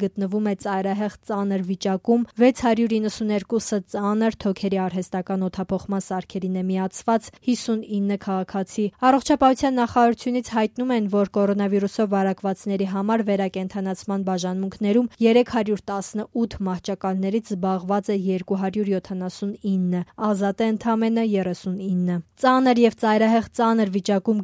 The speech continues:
գտնվող վարակակիրները հիմնականում բուժում են ստանում Սուրբ Գրիգոր Լուսավորիչ բժշկական կենտրոնում։ Փոխտնօրեն Մանուկյանն ասում է, հիվանդությունը երիտասարդացել է։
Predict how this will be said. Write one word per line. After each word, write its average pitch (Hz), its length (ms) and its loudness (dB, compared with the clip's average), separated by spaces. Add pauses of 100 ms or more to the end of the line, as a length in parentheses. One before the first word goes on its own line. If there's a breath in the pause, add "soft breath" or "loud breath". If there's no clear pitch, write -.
գտնվող 202 480 -2
վարակակիրները 202 880 0
հիմնականում 220 720 0
բուժում 202 360 0
են 190 100 -2
ստանում 196 480 -4
Սուրբ 196 260 -4
Գրիգոր 202 360 -4
Լուսավորիչ 185 580 -6
բժշկական 190 640 -6
կենտրոնում։ 196 540 -4 (100)
Փոխտնօրեն 247 640 4
Մանուկյանն 226 600 2
ասում 226 340 -2
է, 214 60 2 (100)
հիվանդությունը 202 720 0
երիտասարդացել 202 1120 0
է։ - 20 0